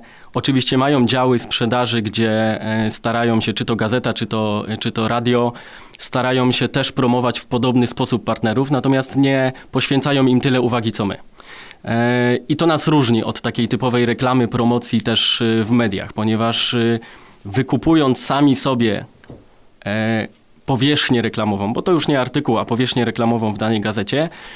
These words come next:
najczęściej musimy przesłać dane, informacje, e, dla danej gazecie, która, mm, która po prostu to wkleja na swoje łamy i, e, i wystawia nam fakturę,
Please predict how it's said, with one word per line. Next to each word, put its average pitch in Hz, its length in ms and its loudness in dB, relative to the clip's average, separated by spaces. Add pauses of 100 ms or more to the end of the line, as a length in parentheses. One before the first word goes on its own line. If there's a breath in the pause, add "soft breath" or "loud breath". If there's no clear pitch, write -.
(160 loud breath)
najczęściej 151 580 2
musimy 151 300 2
przesłać 131 800 -2
dane, 123 500 0
informacje, 117 720 0
e, 107 1200 -4
dla 107 460 0 (180)
danej 113 360 0
gazecie, 110 400 -2
która, 110 440 -2 (540 loud breath)
mm, 117 480 2
która 190 260 -2
po 151 120 -2
prostu 147 280 0
to 127 100 0
wkleja 123 360 0
na 110 120 2
swoje 110 300 0
łamy 123 480 2
i, 107 520 -2
e, 98 140 -6
i 113 120 -6
wystawia 113 340 -2
nam 107 120 0
fakturę, 104 380 -6